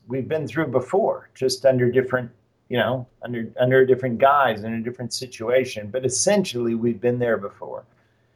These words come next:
And I think that's, that's empowering. Um, it, it gives us a guide. It lets us know where a, a, a trail between where we've come from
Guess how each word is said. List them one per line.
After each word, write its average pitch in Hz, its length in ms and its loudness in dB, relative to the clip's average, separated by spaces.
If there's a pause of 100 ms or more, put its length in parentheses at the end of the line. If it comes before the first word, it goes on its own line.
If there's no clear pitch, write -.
(340)
And 135 120 4
I 139 140 8
think 139 240 -2
that's, 135 400 4 (100)
that's 127 260 2
empowering. 131 640 2 (760)
Um, 110 640 2
it, 117 260 -8
it 120 160 -6
gives 135 240 -2
us 135 160 2
a 120 80 -2
guide. 123 480 6
It 104 120 -6
lets 139 240 2
us 120 200 -2
know 131 360 8
where 120 360 2 (640)
a, 117 60 -6
a, 107 220 -4
a - 60 -6
trail 156 540 6
between 113 420 -8
where 135 240 0
we've 127 240 -2
come 156 260 -10
from 104 500 2